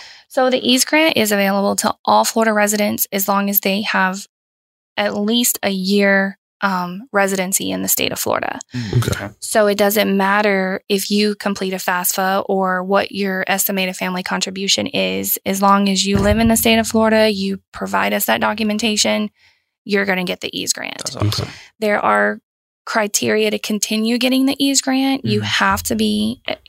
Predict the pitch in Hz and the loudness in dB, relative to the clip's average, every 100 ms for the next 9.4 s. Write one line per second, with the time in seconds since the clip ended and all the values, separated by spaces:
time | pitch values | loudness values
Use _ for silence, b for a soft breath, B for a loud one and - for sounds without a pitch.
0 | - 226 214 208 - 202 208 208 202 - | -4 0 0 0 -2 -4 -4 -4 -4 -4
1 | 190 - 196 208 - - - 214 202 185 | -6 -4 -2 -2 -4 -4 -2 -2 -2 -2
2 | 185 190 202 202 196 196 202 202 202 - | 0 0 0 0 0 2 2 2 2 0
3 | - 196 196 196 196 - - - 101 - | -4 -2 -2 -2 -4 -4 -4 -2 -4 -8
4 | - - - 90 69 - _ B B B | -12 -6 -4 -4 -6 -12 _ B B B
5 | 110 - 92 113 208 202 208 220 220 214 | 2 2 -2 2 0 2 0 2 4 4
6 | 214 202 214 208 208 202 196 185 220 208 | 4 4 4 4 2 0 0 2 4 4
7 | 196 202 190 190 185 190 185 180 190 180 | 2 -2 -2 -2 0 2 0 -2 -6 -4
8 | 185 185 - 190 180 180 - - - - | -2 -2 -4 -2 -2 -2 -2 -2 -2 -6
9 | - 104 101 | -6 -6 -6